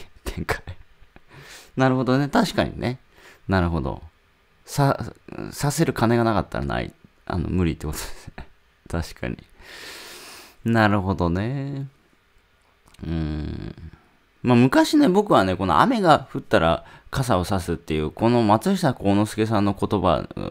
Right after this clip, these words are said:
に、僕は、あ、雨が降っても傘は差さないっていうね。まあ、これはちょっと、今度は雨が降っても傘は差さないっ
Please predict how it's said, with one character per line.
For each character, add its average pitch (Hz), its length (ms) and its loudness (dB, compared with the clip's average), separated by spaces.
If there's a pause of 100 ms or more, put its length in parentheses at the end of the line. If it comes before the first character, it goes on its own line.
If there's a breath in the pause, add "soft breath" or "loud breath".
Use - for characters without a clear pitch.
に、 78 340 0
僕 85 260 -2
は、 71 200 0 (540 loud breath)
あ、 - 200 -4
雨 185 220 6
が 127 100 6
降 120 100 2
っ 127 40 2
て - 120 -6
も 78 220 0
傘 135 260 -2
は 78 120 -2
差 - 140 -4
さ 104 160 0
な 82 140 -2
い - 40 -12
っ - 20 -16 (180)
て - 100 -6
い 62 80 -4
う 50 80 -8
ね。 - 220 -10 (600)
ま 107 60 2
あ、 - 20 2
こ 127 140 0
れ 131 80 6
は 123 80 4
ち - 80 -2
ょ - 20 0
っ 104 40 -4
と、 76 300 -2
今 113 160 2
度 78 100 0
は - 100 -4
雨 170 280 2
が 110 160 2
降 107 120 -2
っ - 20 0
て - 160 -4
も 80 100 0
傘 - 320 -2
は 69 80 -4
差 87 140 -8
さ 107 160 0
な 80 140 -2
い - 60 -8
っ - 40 -16